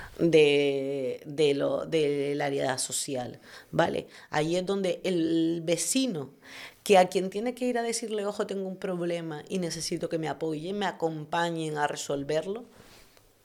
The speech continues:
es a su ayuntamiento, es la institución pública más cercana de la ciudadanía.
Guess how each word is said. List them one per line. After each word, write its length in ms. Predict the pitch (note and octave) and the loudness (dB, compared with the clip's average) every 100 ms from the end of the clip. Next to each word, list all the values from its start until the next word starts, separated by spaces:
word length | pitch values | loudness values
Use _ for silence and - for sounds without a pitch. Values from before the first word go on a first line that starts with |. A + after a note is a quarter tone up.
| _ _ _ | _ _ _
es 180 | G#3+ G3+ | -2 -2
a 60 | G3 | -2
su 140 | G#3+ | 0
ayuntamiento, 840 | F#3 E3+ D#3+ D#3+ E3 G#3+ C4 - - - _ _ | 0 0 -4 -6 -6 -6 -8 -10 -16 -20 _ _
es 280 | F3+ F#3+ A3+ - - - _ _ - | 2 4 0 -8 -20 -20 _ _ -2
la 100 | F3+ | 0
institución 800 | E3+ F3 F3 F3 - G3 F#3 E3 - _ | 0 -6 -6 -6 -2 -2 -2 -8 -16 _
pública 380 | G#3 G#3+ G#3+ - | 0 2 2 -2
más 180 | G#3+ G3 | -2 -4
cercana 560 | F3+ E3+ F3 E3+ D3+ | -4 -4 -2 -2 -2
de 80 | D3 | -4
la 100 | C#3+ | -4
ciudadanía. 840 | C#3+ D3+ C#3 C#3 C3 C3 B2+ C3 | -6 -4 -4 -4 -6 -6 -6 -8